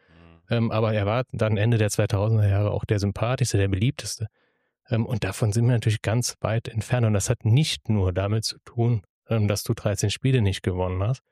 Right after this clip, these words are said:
Du kannst auch total sympathisch, äh, absteigen und wieder aufsteigen. Das machen andere Vereine ja vor.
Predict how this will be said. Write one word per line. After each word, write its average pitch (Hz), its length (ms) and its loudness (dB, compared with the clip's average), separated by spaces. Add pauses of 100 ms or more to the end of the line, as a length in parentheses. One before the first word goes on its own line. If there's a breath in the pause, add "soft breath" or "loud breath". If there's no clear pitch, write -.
(320)
Du - 100 -8
kannst 113 280 -2
auch 113 160 -2
total 113 440 0
sympathisch, 107 640 0
äh, 104 180 0
absteigen 110 580 0
und 101 60 2
wieder 101 200 2
aufsteigen. 92 500 0
Das 92 140 -2
machen 98 200 0
andere 101 320 2
Vereine 101 440 0
ja 92 120 0
vor. 107 360 -2